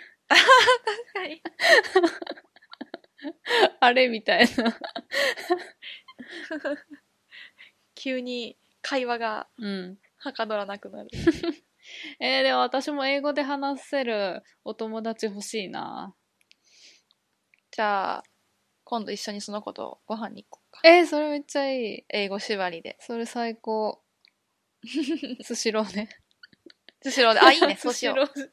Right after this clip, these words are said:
Speaker 2: ロー。<laughs> 呼ぼう、スシローに。<laughs> うん。
Speaker 1: <laughs> やばい、すごい脱線しちゃった。脱線？てか、まあ。
Speaker 2: うん。あ、待って、じゃあ、次行く？
Speaker 1: あ、じゃあ次行きましょう。
Speaker 2: 次行こう。そう、タピオカジュース。
Speaker 1: なんで、何がいい？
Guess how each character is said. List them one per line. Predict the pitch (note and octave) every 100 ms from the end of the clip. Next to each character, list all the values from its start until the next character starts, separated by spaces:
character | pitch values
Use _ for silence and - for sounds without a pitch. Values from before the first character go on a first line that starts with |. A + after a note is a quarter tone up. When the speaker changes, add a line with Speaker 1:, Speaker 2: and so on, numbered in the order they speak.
| _ _ - C5 B4 -
Speaker 2:
ロ | D#4+
ー。 | D4 A3+
<laughs> | A3+
呼 |
ぼ | A3 F#3+
う、 |
ス | F#3+ F#3
シ | - E3+
ロ | E3
ー | -
に。 | - - _ - _ - -
<laughs> | - C4+ - B3 _ _ _ _ _ _ _ _ _ - _ _ _ -
う | G#3+
ん。 | G#3 G3+ - -
Speaker 1:
<laughs> | C#4+ A#3+
や | A#3
ば | G3+
い、 | G3+
す | - A#3
ご | A#3+
い |
脱 | F#3+
線 | - F3+
し | -
ち |
ゃ |
っ | -
た。 | F#3
脱 | G3+
線？ | - C#4 - -
て |
か、 | A3
ま | F#3+ G3
あ。 | - - - - - _ _ -
Speaker 2:
う |
ん。 | F#3+ F3 G3+ -
あ、 | B3+ A#3+ - _ _ _ _
待 | G#3+
っ | F3+
て、 | F3+
じ |
ゃ | F3+
あ、 | - _ _ _
次 | - G3+ F#3
行 | -
く？ | C#4+ B4+ _ _ _ _ _ _ _ _
Speaker 1:
あ、 | B3
じ | A3+
ゃ |
あ | A3+
次 | C4
行 | A3+
き | G#3
ま | G#3
し | G#3
ょ | F#3
う。 |
Speaker 2:
次 | G#3 F#3+
行 | -
こ | F3+ E3+ -
う。 | _
そ | -
う、 |
タ | - G#3
ピ | - D4+
オ | D#4
カ | D#4+ D4+
ジ | B3+
ュ | C#4+
ー |
ス。 | G#3+
Speaker 1:
な |
ん | G#3+
で、 |
何 |
が | F#3+ F#3
い |
い？ | C4+